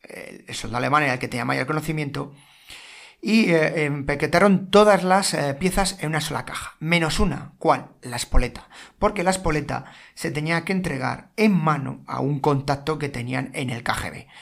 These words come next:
Por mucho que os dijera que fueron reclutados por el servicio secreto po-, eh, polaco, al final era el K G B el que llevaba las riendas de todo este asunto. Eso hay que tenerlo claro. Bueno, em,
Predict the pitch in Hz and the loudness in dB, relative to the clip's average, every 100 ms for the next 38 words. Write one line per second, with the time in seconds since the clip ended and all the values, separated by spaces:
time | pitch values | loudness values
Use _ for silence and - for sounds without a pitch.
0 | - _ - 107 131 151 139 135 139 156 | -20 _ -8 -4 0 0 0 0 -2 -4
1 | 135 - - - - - - 135 131 123 | -6 -8 -18 -20 -20 -16 -8 -2 -2 -2
2 | - 127 143 135 - - 92 104 - 120 | -6 -4 -2 -2 -4 -8 -8 -4 -2 -2
3 | 127 127 113 131 139 123 120 117 113 - | -4 -8 -6 -6 -6 -6 -6 -8 -10 -14
4 | _ _ - 151 139 131 - _ 156 147 | _ _ 2 4 4 -4 -14 _ -4 -2
5 | 156 147 139 135 135 123 120 123 120 139 | 0 0 0 0 -2 -4 -4 -6 -6 -8
6 | 135 113 113 107 120 117 120 127 139 131 | -6 -4 -4 -4 -6 -4 -4 -4 -2 2
7 | - - 185 185 - - - 147 143 123 | 2 2 -4 -2 -6 -8 -8 -6 -6 -8
8 | 110 101 - - - _ _ _ _ - | -8 -8 -6 -6 -8 _ _ _ _ -20
9 | _ - - - _ - - - - _ | _ -4 -4 -8 _ -20 -20 -20 -20 _
10 | _ - 135 135 131 131 131 127 127 | _ -4 -2 0 0 0 -2 -6 -6